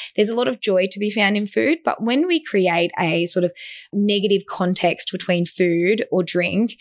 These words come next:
it can be really, really damaging, because then the next time you come into contact with stimulus, say, for example, if you've had a bad day and you've come home and you've had, you know, glass of wine and your packet of chips, right? And you're made to feel guilty about that.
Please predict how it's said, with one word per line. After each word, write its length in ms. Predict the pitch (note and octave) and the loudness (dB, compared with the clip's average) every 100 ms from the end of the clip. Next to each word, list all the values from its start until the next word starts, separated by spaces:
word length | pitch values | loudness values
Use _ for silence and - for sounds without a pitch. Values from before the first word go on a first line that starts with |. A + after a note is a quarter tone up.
| - - _ _ | -18 -20 _ _
it 240 | A#3+ - | -2 -2
can 100 | - | 0
be 120 | B3+ B3+ | 2 2
really, 380 | G3+ G#3 G#3+ | 0 0 2
really 200 | G3 F3 | 4 2
damaging, 440 | F3 E3+ F3 E3+ E3+ | 2 0 0 0 -2
because 280 | - G#3 G3+ | 0 0 0
then 140 | A3 | 0
the 60 | B3 | 2
next 320 | B3+ - - | 0 0 -4
time 220 | - C#4 | 0 0
you 120 | B3+ | 0
come 320 | - - F#3 | 0 -2 0
into 240 | - F#3 - | 0 -4 -4
contact 480 | - E3+ - - - | -4 -2 -2 -4 -6
with 100 | F3 | -2
stimulus, 440 | F3+ - F#3+ - | -2 0 0 2
say, 180 | F#3 F3+ | 2 2
for 120 | G3 | 0
example, 420 | F#3+ F3+ F3 - | 0 0 0 -2
if 160 | - - | -6 -6
you've 100 | - | -6
had 80 | G3+ | -2
a 40 | |
bad 240 | G3 F3+ | -2 -2
day 320 | E3 F#2+ B3 - _ _ _ | -2 -2 -2 -4 _ _ _
and 100 | G3 | -2
you've 100 | G3 | 0
come 180 | B3 B3 | 0 -2
home 360 | G#3 G3+ G3 G3 | 0 0 -2 -2
and 220 | F#3+ F3+ | -2 -2
you've 100 | F3 | -2
had, 320 | - F3 E3+ - | -2 -2 -4 -2
you 140 | F#3+ | -2
know, 160 | F3 - _ _ - | -2 -6 _ _ -4
glass 220 | B3+ B3+ | -2 -2
of 80 | G#3+ | 0
wine 280 | F#3+ F#3+ - | 0 0 -4
and 280 | F#3 F3+ | -2 0
your 120 | F3+ E3+ | 2 0
packet 280 | - - | -2 -6
of 60 | - | -4
chips, 300 | - - - | -6 -6 -4
right? 220 | - A3+ - - | -2 -2 -6 -6
And 200 | G#3 G#3+ | -4 0
you're 100 | A3 | 0
made 200 | A3 G#3 | 0 -2
to 80 | G3 | 0
feel 160 | G3+ | 0
guilty 340 | F3 E3+ - F3+ | 2 0 2 2
about 260 | D#3 - | 0 -2
that. 180 | - | -6